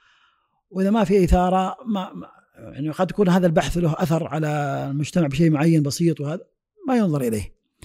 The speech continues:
لكن مطلوب من المراكز أن تهب-، تبرز جهودها، تبرز عملها، تبرز أثرها. لا شك أنه حيؤثر تأثير كبير جدا على أقل شيء المستفيدين من هذا المركز أنهم يعون أثر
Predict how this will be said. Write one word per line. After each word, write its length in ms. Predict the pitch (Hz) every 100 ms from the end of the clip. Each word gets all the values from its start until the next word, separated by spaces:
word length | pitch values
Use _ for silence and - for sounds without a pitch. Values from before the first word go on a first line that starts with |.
| - - -
لكن 180 | - 160
مطلوب 380 | 165 220 269 147
من 120 | 135
المراكز 840 | 117 120 - 113 131 143 165 147 151
أن 180 | 139 -
تهب-، 380 | 190 165 - -
تبرز 400 | 151 131 117 120 160
جهودها، 460 | 139 127 131 117 165
تبرز 380 | - 156 139 80
عملها، 440 | 120 123 123 156
تبرز 320 | 170 165 139
أثرها. 480 | 151 131 143 117 139 - - - - - 147 160 180 180 220
لا 120 | 190
شك 220 | 185 -
أنه 120 | 156
حيؤثر 500 | 123 151 190 - 175
تأثير 420 | 190 - 170 175
كبير 260 | 151 156 185
جدا 260 | 147 151 120
على 260 | 139 151 - - - _ -
أقل 220 | 160 190
شيء 140 | 190
المستفيدين 520 | 170 - 147 160 196
من 100 | 160
هذا 220 | 131 147 139
المركز 460 | 147 143 170 156
أنهم 260 | - 151 143
يعون 360 | 151 135 190
أثر 340 | - 160 156